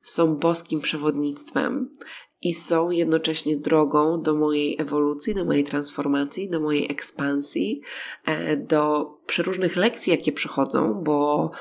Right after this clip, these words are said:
to też nie jest tak, że jak już, wiecie, zmanifestuje się to nasze marzenie, to wszystko jest kolorowo i w ogóle wszystko jest super ekstra, hiper,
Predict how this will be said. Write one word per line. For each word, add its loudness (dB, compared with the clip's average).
to -6
też 4
nie 4
jest 2
tak, 0
że 2
jak 2
już, 0
wiecie, 4
zmanifestuje 0
się -6
to -4
nasze 6
marzenie, 6
to -4
wszystko 2
jest 2
kolorowo 4
i -4
w -10
ogóle -2
wszystko -4
jest 0
super -4
ekstra, -4
hiper, -6